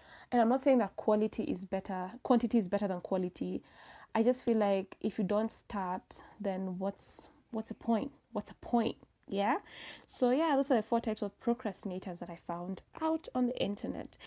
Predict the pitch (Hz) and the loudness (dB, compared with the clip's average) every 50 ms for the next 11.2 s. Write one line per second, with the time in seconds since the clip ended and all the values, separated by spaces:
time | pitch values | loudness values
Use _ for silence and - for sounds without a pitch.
0 | - - - - - - 285 320 277 240 226 - 226 - - - 254 254 254 269 | -20 -20 -14 -4 2 6 6 8 8 8 6 4 2 -2 2 4 6 6 6 4
1 | - 214 202 - - 214 214 226 - - 190 185 - - 208 185 196 185 185 - | 0 -4 -2 0 0 2 2 2 0 -2 -4 -2 0 0 2 2 0 -2 -4 -8
2 | _ _ - 240 196 - - - 220 196 196 190 185 - - - 190 - - 185 | _ _ 8 8 8 6 4 4 4 6 6 4 0 -4 -8 -6 -6 -4 -4 -6
3 | - - - 185 170 - - - - - - - - - - - - - - - | -6 -6 -6 -6 -6 -6 -6 -8 -10 -10 -12 -18 -20 -20 -20 -20 -20 -6 0 4
4 | 226 220 208 208 196 220 240 269 - 262 - - 196 190 185 190 214 233 - - | 4 6 6 6 4 4 2 2 2 2 2 2 0 2 2 0 -2 -2 -6 -12
5 | - - - - - - _ - - 180 196 233 220 214 214 214 - - 233 226 | -20 -20 -20 -20 -20 -20 _ -6 -2 4 4 6 6 6 4 4 2 0 0 4
6 | - 269 269 262 226 175 - - 190 190 196 202 226 311 - - - _ _ _ | 6 6 6 6 6 4 2 0 0 0 2 0 0 -2 -4 -8 -20 _ _ _
7 | _ _ - 202 208 190 214 220 202 202 - - 190 185 - - - - - _ | _ _ 0 2 2 4 4 2 2 0 -2 -4 -6 -6 -8 -14 -20 -20 -20 _
8 | _ - - - - - - 196 - - - - - - - 214 196 - 202 - | _ -20 -20 -14 -6 -2 -2 -2 -2 -4 -6 -8 -6 -2 -2 -2 -2 -2 -4 -8
9 | - - - 185 185 - 170 170 175 190 - 202 180 190 - 170 262 240 190 196 | -6 -4 -2 -2 -2 -2 -2 -4 -4 -4 -4 -6 -6 -4 -4 -4 -4 -2 -2 -2
10 | - - - - - 202 202 202 190 190 180 - 185 - - - - - - - | -2 -2 -4 -6 -4 -2 -2 -2 -2 -2 -2 -4 -4 -6 -6 -8 -10 -8 -6 -4
11 | 208 214 269 | -2 -2 -2